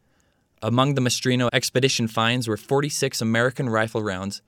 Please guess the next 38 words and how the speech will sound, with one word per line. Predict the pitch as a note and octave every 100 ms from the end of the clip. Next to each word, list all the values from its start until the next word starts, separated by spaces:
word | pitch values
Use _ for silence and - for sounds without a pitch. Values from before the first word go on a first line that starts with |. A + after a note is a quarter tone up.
| _ _ _
at | A#2 C3 -
or | B2 A2+
around | A#2 A#2 B2+
the | B2
position | A2+ A2+ A2+ A2 G#2+
York | A2+ -
claimed | - A#2 A#2
to | G#2+
have | G#2+ -
fired | B2 B2 A2+
from, | G2+ F#2+ F#2+ _ _ _ _ _ -
and | A2+
twenty-three | - C#3+ D#3+ E3 B2 A#2 B2 -
forty-five | - C3 C3+ B2+ A#2+ A#2+ A2
A | A#2
C | B2+ - A#2
P | - C3+
rounds | A#2 G#2 G#2+ A2
fired | - A2+ A2+
from | A2+ G#2
a |
Colt | G#2 - B2+
nineteen | G#2+ A#2 - A#2
eleven | A2+ A2 G#2
handgun. | G#2 G#2+ G#2 F2+ G2 - _ _ _ _ _ _ -
After | B2+ C3 A#2
forensic | - A#2+ C3 C#3 C3+
ballistic | A#2 A#2+ - A#2
analysis, | G#2+ G#2+ G#2+ - - - - _ _ -
it |
was | A#2 G#2
verified | A#2 A#2+ - G#2+ A2 A2+
that | G#2
the | F#2+
rifle | G2+ G#2+ A2+ B2+
and | A#2 G#2+
pistol | B2 - G2+
cartridges | - G#2 - G#2 G2 G#2+